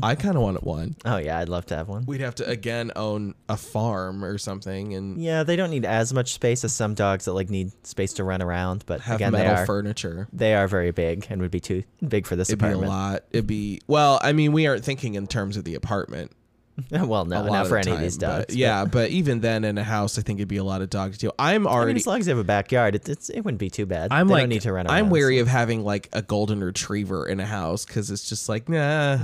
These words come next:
Speaker 1: they're, those are kinda big too. But
Speaker 2: Yeah. I mean, they, they can also tear things up, Great Danes.
Speaker 1: That's what I was,
Speaker 2: There you
Speaker 1: I was,
Speaker 2: go.
Speaker 1: that's why I said
Speaker 2: You'll
Speaker 1: we'd have
Speaker 2: train
Speaker 1: to have
Speaker 2: them well.
Speaker 1: metal furniture for a couple of
Speaker 2: <laughs>
Speaker 1: years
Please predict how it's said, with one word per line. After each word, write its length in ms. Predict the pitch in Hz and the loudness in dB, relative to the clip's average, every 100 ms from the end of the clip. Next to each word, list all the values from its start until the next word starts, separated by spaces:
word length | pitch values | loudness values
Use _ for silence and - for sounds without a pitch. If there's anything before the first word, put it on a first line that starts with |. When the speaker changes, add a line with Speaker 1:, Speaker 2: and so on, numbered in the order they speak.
| 131 - | -2 -4
Speaker 1:
they're, 240 | 127 120 | -2 -2
those 320 | 117 123 123 123 | 0 0 0 0
are 120 | 117 | -4
kinda 280 | - 120 113 | -4 -4 0
big 240 | 117 113 | -2 -4
too. 300 | - 107 101 | -2 -2 0
But 160 | 98 101 | 0 0
Speaker 2:
Yeah. 200 | 95 110 _ - | 0 -4 _ -2
I 40 | |
mean, 200 | 113 107 | 0 2
they, 220 | 127 131 131 | 2 4 4
they 120 | 131 | 0
can 120 | 143 | 2
also 220 | 135 123 | 0 0
tear 260 | 98 - 98 | -2 0 -2
things 300 | 92 80 82 | -2 -8 -4
up, 180 | 87 - | -6 -4
Great 220 | 82 73 | -8 -6
Danes. 260 | 76 78 98 | -8 -6 -2
Speaker 1:
That's 360 | 110 110 - | 0 0 -2
what 120 | 113 | 0
I 100 | 101 | 2
was, 120 | 101 110 | 0 2
Speaker 2:
There 120 | 101 | 0
you 40 | |
Speaker 1:
I 80 | - | 2
was, 160 | 110 107 | 0 0
Speaker 2:
go. 80 | |
Speaker 1:
that's 140 | 123 117 | -2 0
why 80 | 117 | 0
I 40 | |
said 100 | 104 | 0
Speaker 2:
You'll 80 | 113 | 0
Speaker 1:
we'd 100 | 110 | 0
have 100 | 113 | 0
Speaker 2:
train 40 | 92 | 0
Speaker 1:
to 60 | |
have 100 | 110 | 0
Speaker 2:
them 60 | 110 | 0
well. 100 | 107 | 0
Speaker 1:
metal 100 | 101 | -2
furniture 640 | - 107 101 - 104 95 | -4 -4 -4 -4 -4 -4
for 240 | - 92 | -6 -8
a 140 | - - | -8 -8
couple 260 | - - | -6 -4
of 60 | 90 | -2
Speaker 2:
<laughs> 80 | 90 | -4
Speaker 1:
years 260 | 95 - | -4 -8